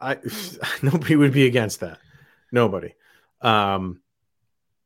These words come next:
but I kind, like, he's at that age where he, this is gonna be his last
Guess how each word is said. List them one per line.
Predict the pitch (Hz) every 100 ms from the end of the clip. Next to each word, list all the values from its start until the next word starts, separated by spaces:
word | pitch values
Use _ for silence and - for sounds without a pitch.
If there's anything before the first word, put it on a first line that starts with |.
| _
but | 113 120
I | 117
kind, | 117 135 131
like, | 127 117
he's | 143 165 143
at | 135 139 131
that | 117 113 110 -
age | 113 113 123 117
where | 110 104
he, | 90 113 117
this | 117 135
is | 110 123
gonna | 117 113
be | 107
his | 113 98
last | 95 98 101 95 - -